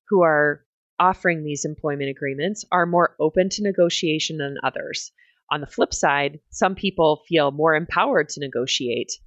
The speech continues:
as the employee than others might. We encountered a lot of feedback from early career professionals who thought that they were not able to negotiate in their contract when it was offered to them or did not feel that they were able to do that.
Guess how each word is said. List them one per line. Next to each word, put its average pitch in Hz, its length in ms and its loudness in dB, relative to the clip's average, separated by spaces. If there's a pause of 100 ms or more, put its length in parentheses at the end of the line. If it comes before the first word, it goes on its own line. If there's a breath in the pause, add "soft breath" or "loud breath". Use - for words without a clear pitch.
(120)
as 151 160 0
the 147 140 -6
employee 139 680 -2
than 151 220 2
others 143 380 0
might. - 260 -8 (500 loud breath)
We 170 320 4
encountered 165 640 0 (100)
a 143 140 2
lot 160 200 2
of 180 80 -2
feedback 156 500 -2
from 151 260 -6
early 180 240 4
career 160 260 2
professionals 143 840 -6
who 175 100 0
thought 156 280 0
that 151 140 -4
they 156 100 2
were 151 100 -2
not 160 300 0
able 185 260 2
to 165 140 -10
negotiate 143 640 -4
in 143 100 -8
their 135 160 -6 (100)
contract 131 600 -4 (420 loud breath)
when 151 140 0
it 135 80 -2
was 120 140 -2
offered 131 340 -2
to - 80 -14
them 127 180 -8
or 131 60 -8
did 156 160 -2
not 139 260 -2
feel 147 260 2
that 139 160 -6
they 135 100 -2
were 131 120 -10
able 131 240 -6
to - 160 -14
do - 160 -14
that. - 240 -8